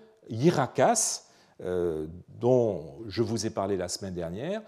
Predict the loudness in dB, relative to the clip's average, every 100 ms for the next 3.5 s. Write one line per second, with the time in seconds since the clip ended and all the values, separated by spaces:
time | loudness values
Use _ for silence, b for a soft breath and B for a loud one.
0 | B B -2 0 0 -2 -4 -4 -2 -2
1 | -2 -4 -4 -8 -6 -8 -4 -2 -2 -6
2 | b b -2 0 -2 -6 -6 -6 -8 -8
3 | -6 -6 -2 -2 -2